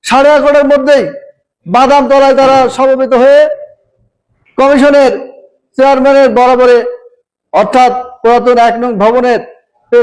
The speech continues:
কমিশনের চেয়ারম্যানের দপ্তরে সকলে মিছিল সহকারে এবং তাদের প্রাণের দাবি ওয়ান ইস টু ফোর এর ভিত্তিতে বেতন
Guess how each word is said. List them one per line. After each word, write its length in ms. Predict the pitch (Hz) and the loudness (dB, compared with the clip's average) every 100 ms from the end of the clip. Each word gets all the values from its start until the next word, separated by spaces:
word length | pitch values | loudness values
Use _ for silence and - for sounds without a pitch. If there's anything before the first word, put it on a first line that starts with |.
| 233 | 0
কমিশনের 400 | 240 233 233 208 | -2 -2 -4 -4
চেয়ারম্যানের 460 | 240 226 220 226 190 | 0 0 0 -2 -2
দপ্তরে 380 | 226 226 226 208 | -2 0 -2 -2
সকলে 380 | 214 220 214 185 127 - _ _ _ _ _ _ _ _ _ _ _ _ _ 202 | -2 -2 0 0 -4 -14 _ _ _ _ _ _ _ _ _ _ _ _ _ -2
মিছিল 320 | 277 294 330 | 0 2 0
সহকারে 520 | 277 285 277 254 220 151 - - _ _ _ _ _ _ - | 2 2 2 2 0 0 -4 -18 _ _ _ _ _ _ -4
এবং 300 | 226 277 285 196 - - - - _ _ _ | 0 2 2 -2 -8 -16 -20 -20 _ _ _
তাদের 340 | 226 233 269 247 147 - - - | -2 0 2 0 -2 -12 -20 -4
প্রাণের 420 | 233 254 262 233 | 0 0 0 0
দাবি 320 | 233 240 247 196 - - _ _ _ _ _ _ _ _ _ _ _ _ _ _ 190 | 0 0 0 -4 -10 -20 _ _ _ _ _ _ _ _ _ _ _ _ _ _ 0
ওয়ান 220 | 254 302 | 2 2
ইস 100 | 285 - | 0 -4
টু 60 | 254 | -2
ফোর 180 | 254 | 0
এর 100 | 262 226 | 0 0
ভিত্তিতে 400 | 247 262 220 240 185 - - - _ _ _ - | -2 -4 0 0 0 -6 -14 -20 _ _ _ -2
বেতন 280 | 240 240 | 0 0